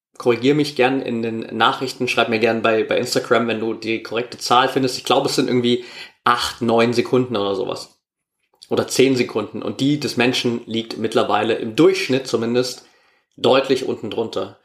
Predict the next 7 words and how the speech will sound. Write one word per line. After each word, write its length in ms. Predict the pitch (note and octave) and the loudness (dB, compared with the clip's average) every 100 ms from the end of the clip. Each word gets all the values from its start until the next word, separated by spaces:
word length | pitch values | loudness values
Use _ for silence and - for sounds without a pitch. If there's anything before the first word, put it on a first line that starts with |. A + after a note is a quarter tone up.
| _ | _
Vor 140 | - | 0
allem 160 | A#2 D3 | 4 4
in 80 | B2+ | 4
unserer 260 | A#2 A2+ | 2 0
westlichen 420 | A2+ - - - G2+ | 0 0 -4 -6 -8
Gesellschaft. 640 | F#2+ F#2+ - - - - _ _ _ _ _ | -6 -8 -6 -10 -14 -20 _ _ _ _ _
Und 640 | B2+ B2 B2 A#2+ B2 - | 2 4 4 2 -2 -8